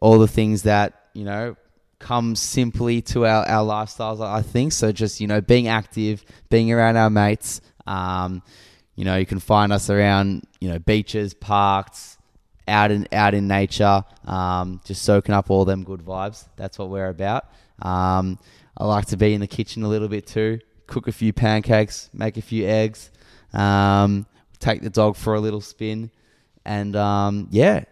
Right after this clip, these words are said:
that's a little bit about me. Um, Ilan, why on earth are we doing such a thing? Why are we jumping out into the big wide world and getting behind a microphone, us plebs?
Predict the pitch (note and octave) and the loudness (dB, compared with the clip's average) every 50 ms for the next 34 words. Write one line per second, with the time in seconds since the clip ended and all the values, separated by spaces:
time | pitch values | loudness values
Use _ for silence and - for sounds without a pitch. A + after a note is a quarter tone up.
0 | - - A#2 - - A#2+ A#2 A#2+ A2+ A2+ A2+ A2+ A2+ G#2+ A2 A2 G2+ - G#2 A2+ | -6 -6 -4 -4 -2 2 2 2 2 2 -2 -4 -4 -2 -2 -2 -2 -2 -4 -4
1 | B2 D#3 F#3+ B3+ C4+ - _ _ - G#2+ A2 A2 A2+ A2+ A2+ A2+ A2+ A2 A2+ A2+ | -4 -4 -4 -6 -8 -10 _ _ -10 -8 -6 -4 -4 -4 -4 -4 -4 -6 -8 -10
2 | - _ _ _ - - A2 A2 A#2+ D3+ E3+ D3 G2 - - - G2 G#2 A2 A#2 | -12 _ _ _ -12 -6 -2 0 0 0 0 -2 -4 -8 -10 -4 2 4 6 6
3 | C3+ C#3+ C#3+ B2+ - - - B2 B2 A#2 C3 F3 - - - - _ _ _ _ | 6 6 4 2 0 -2 0 0 0 0 -2 -4 -8 -12 -18 -20 _ _ _ _
4 | - A2+ A#2 B2 A2+ G2 - A2+ A#2 A#2+ B2 A#2 - C3 A#2+ - - B2+ A2+ - | -12 -8 -6 -6 -8 2 4 6 6 6 4 2 2 0 0 2 0 -2 -2 -2
5 | A#2 G2 F2+ D#2+ E2+ F#2 G2 G#2+ A2+ A#2 B2+ C3+ B2 C3 C3+ C3+ C3 A#2 - - | -2 -2 -2 -2 0 2 4 6 6 6 6 4 4 4 4 2 2 0 0 0
6 | A2+ G#2+ A2 G#2 - G#2 G#2 B2 F3 - - - - - - - - - A2 A2 | 0 2 2 0 -2 -2 -2 -2 -6 -10 -14 -18 -18 -18 -16 -10 -4 0 0 2
7 | A2 D2 F#2 A2+ G#2 - G#2+ G#2 F2 G#2+ A2 G#2 G2+ G#2+ A2+ A2+ A2 A2 G2+ G2 | 0 0 -2 -6 -6 -6 -8 -8 -6 -8 -8 -8 -8 -6 -4 -4 -2 -4 -4 -2
8 | G2+ G2 G#2 B2+ D#3 F3+ - _ _ _ _ _ _ - - G2+ F2+ - A2+ A2 | -2 0 0 0 -2 -4 -6 _ _ _ _ _ _ -10 -10 -8 -6 -4 -2 -2
9 | A2+ A2+ G#2 A#2 G#2+ A#2 A#2 A2+ A2 A2 G#2+ G#2 G2+ G2+ G2 - G#2 - - G2 | -2 0 0 0 0 2 0 0 0 -2 -2 -2 -2 -2 -2 -4 -10 -8 -6 -4
10 | F#2+ A2 C#3 D3 - - - G2+ A2 G#2+ - - _ - - - G#2 G2 G#2 B2 | -4 -2 -4 -4 -8 -8 -6 -6 -4 -6 -6 -10 _ -8 -6 -2 -2 -2 -2 -4
11 | D3+ E3 - - | -6 -10 -18 -20